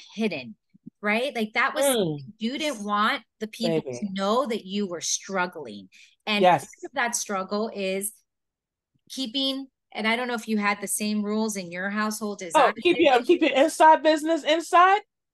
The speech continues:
Speaker 1: Yes.
Speaker 2: <laughs>
Speaker 1: Yes. It was like, nobody knows.
Speaker 2: Funny.
Speaker 1: And it really got to the point with my
Speaker 2: Ah.
Speaker 1: mom. I still think back on this, and it,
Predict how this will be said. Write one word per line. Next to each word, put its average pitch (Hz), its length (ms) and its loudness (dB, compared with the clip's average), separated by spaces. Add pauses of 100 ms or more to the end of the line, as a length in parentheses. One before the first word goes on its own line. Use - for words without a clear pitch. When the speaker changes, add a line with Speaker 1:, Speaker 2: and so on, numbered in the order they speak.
Speaker 1:
Yes. - 280 -4 (340)
Speaker 2:
<laughs> 554 60 8 (180)
Speaker 1:
Yes. 539 380 6
It 294 140 2
was 320 120 4
like, 302 200 2
nobody 262 580 0
knows. 277 60 -4 (200)
Speaker 2:
Funny. 277 240 2 (120)
Speaker 1:
And 262 100 0
it 247 220 2
really 311 340 2
got 254 260 2
to 294 100 -10
the 403 120 -6 (100)
point 214 300 -2
with 208 220 -6
my 285 180 4
Speaker 2:
Ah. 233 220 2 (120)
Speaker 1:
mom. 233 220 -6
I 196 100 -2
still 262 240 -6
think 220 300 -4
back 170 240 0
on 214 180 -2
this, 262 300 -8 (320)
and 220 160 0
it, 214 220 -2